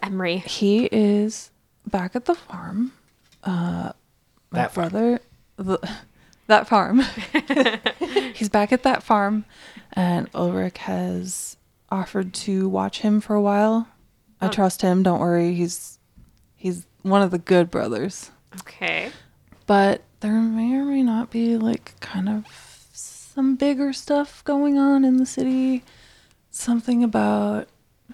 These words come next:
Speaker 2: you know, not a big deal, but, like, a revolution. Um, kidnapping a judge.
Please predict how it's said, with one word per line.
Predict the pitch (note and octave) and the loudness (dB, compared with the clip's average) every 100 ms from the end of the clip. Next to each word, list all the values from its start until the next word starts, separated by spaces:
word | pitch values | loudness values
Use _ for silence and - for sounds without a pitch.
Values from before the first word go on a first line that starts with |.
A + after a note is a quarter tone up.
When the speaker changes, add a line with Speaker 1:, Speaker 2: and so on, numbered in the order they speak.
| - _ | -20 _
Speaker 2:
you | E4+ D#4 | -2 2
know, | B3 A#3+ A#3+ | 4 4 2
not | C4+ D4+ F4 | 0 -2 2
a | D#4 | 4
big | G#3 F#3+ | 4 2
deal, | G3 G3 | 0 0
but, | G3+ - | 0 -2
like, | A#3 - | -4 -4
a | A#3+ | -4
revolution. | A3 F#3+ F#3 F3+ - F#3 F3+ - _ _ _ - | -2 -2 -4 -6 -6 -8 -10 -14 _ _ _ -6
Um, | G3 F#3 F3+ F#3+ F#3 _ _ _ _ _ - | -4 -4 -4 -6 -8 _ _ _ _ _ -10
kidnapping | F3 E3 D#3 - D#3+ D#3 D#3+ E3 | -8 -6 -8 -8 -10 -8 -10 -10
a | - | -14
judge. | D#3 F3+ F3+ F3 F#3+ G3+ - | -16 -16 -12 -12 -14 -16 -20